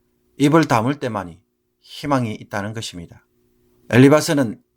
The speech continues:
이제 십칠 절에서 하나님의 징계를 달게 받고 징계를 통해 깨닫도록 하시는 교훈을 업신여기지 말라고 충고합니다.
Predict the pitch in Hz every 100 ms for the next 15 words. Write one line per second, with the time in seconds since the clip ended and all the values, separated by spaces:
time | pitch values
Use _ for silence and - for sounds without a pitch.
0 | _ _ _ - 131 139 - - 175 151
1 | 151 107 - 87 87 _ _ - 151 139
2 | 131 123 - 117 147 147 127 139 160 147
3 | 107 _ 80 - _ _ _ _ _ _
4 | _ _ _ _ - 120 135 156 156 110
5 | 87 - _ _ _ 98 113 113 120 113
6 | 113 120 110 101 104 110 95 87 _ _
7 | _ _ _ - 101 104 160 151 151 147
8 | 135 113 104 101 98 92 - _ _ _
9 | _ - 127 104 87 82 -